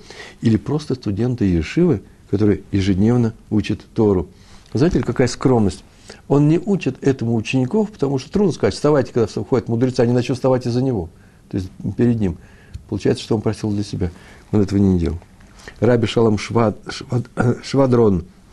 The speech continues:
э, духовный руководитель Ешивы Тиферет Цви.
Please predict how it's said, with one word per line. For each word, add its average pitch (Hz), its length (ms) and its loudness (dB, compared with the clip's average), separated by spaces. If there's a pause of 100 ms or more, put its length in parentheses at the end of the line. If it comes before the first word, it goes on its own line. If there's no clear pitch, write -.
(400)
э, 104 240 2
духовный 117 600 2
руководитель 104 840 0
Ешивы 131 520 4 (260)
Тиферет 117 480 2 (120)
Цви. 92 460 -6